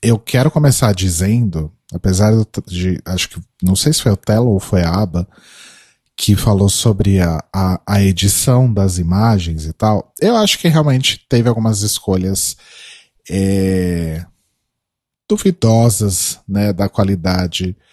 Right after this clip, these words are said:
da edição desse segmento. Mas eu gostei muito dessa coisa de trazer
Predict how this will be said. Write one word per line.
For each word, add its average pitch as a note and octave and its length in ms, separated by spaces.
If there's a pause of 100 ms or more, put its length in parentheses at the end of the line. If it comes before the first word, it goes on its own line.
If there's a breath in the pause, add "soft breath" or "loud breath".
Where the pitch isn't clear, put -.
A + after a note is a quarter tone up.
(400 soft breath)
da G#2 280
edição G2 720
desse G2 300
segmento. F#2+ 800 (440 loud breath)
Mas C#3 200
eu C#3+ 60
gostei D#3 320
muito D3+ 380 (220)
dessa A#2 320
coisa A2+ 240
de G#2+ 120
trazer A#2 800